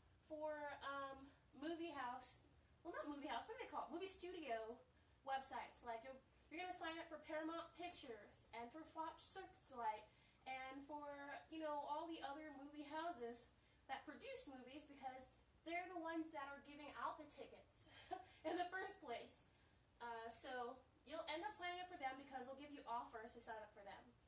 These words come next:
If you have a Citi card, C I T I, that kind of card, uh, then they send out tickets as well.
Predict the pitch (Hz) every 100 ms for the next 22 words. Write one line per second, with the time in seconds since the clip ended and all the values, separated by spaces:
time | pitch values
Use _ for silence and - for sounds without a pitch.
0 | - - - 233 302 330 294 - 285 339
1 | - 359 403 403 - 339 320 269 285 -
2 | 320 - 240 339 - - - - 233 233
3 | 311 320 330 214 339 392 - - - -
4 | - 262 269 247 226 247 262 277 294 294
5 | - - - - 277 320 320 311 302 -
6 | 330 349 349 311 - 240 233 262 349